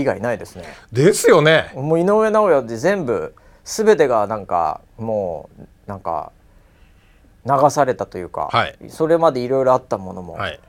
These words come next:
Speaker 1: ええ。
Speaker 2: はい。
Speaker 1: まあ、メッシギリギリ覚えてるみたいな感じ。
Speaker 2: <laughs> なるほど、
Speaker 1: ええ。
Speaker 2: なるほど。
Speaker 1: もうそれぐらいになっちゃったので。
Speaker 2: はい。いや、そうですよね。
Speaker 1: はい、はい。
Speaker 2: そうですよ。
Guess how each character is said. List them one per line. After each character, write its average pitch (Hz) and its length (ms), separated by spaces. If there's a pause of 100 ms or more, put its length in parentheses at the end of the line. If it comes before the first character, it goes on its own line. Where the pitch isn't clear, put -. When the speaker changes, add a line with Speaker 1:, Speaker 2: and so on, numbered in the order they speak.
(120)
Speaker 1:
え 107 300
え。 - 40
Speaker 2:
は 92 80
い。 156 40
Speaker 1:
ま 175 80
あ、 - 20
メ 247 140
ッ 269 40
シ 175 220
ギ 165 140
リ 170 100
ギ 160 80
リ 160 60
覚 147 180
え 131 60
て 110 80
る 80 60
み 85 100
た 73 120
い 76 40
な 78 60
感 170 200
じ。 - 80
Speaker 2:
<laughs> - 1600
な 127 140
る 113 80
ほ - 0
ど、 - 0
Speaker 1:
え - 20
え。 - 20
Speaker 2:
な 92 120
る 85 60
ほ - 40
ど。 - 80
Speaker 1:
も 185 60
う - 20
そ 208 100
れ 208 80
ぐ 202 80
ら 180 240
い 170 80
に 170 120
な 165 80
っ - 20
ち - 60
ゃ 123 40
っ - 40
た 92 120
の 85 160
で。 - 60
Speaker 2:
は - 60
い。 - 40
い 180 40
や、 170 80
そ 226 80
う 208 40
で 147 60
す 110 100
よ 107 80
ね。 160 80
Speaker 1:
は 135 180
い、 92 40
は 95 260
い。 - 200
Speaker 2:
そ - 380
う 226 60
で 147 60
す 98 100
よ。 82 120